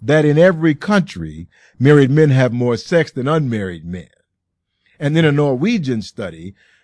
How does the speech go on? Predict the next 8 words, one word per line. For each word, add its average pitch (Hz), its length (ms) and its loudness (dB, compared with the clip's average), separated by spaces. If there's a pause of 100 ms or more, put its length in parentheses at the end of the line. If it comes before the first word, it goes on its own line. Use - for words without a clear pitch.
(100)
divorced 135 600 2
and 143 280 2
never, 160 480 4
never 160 380 2
married 151 420 2
male 151 280 2
cancer 214 520 -6
patient 92 580 -10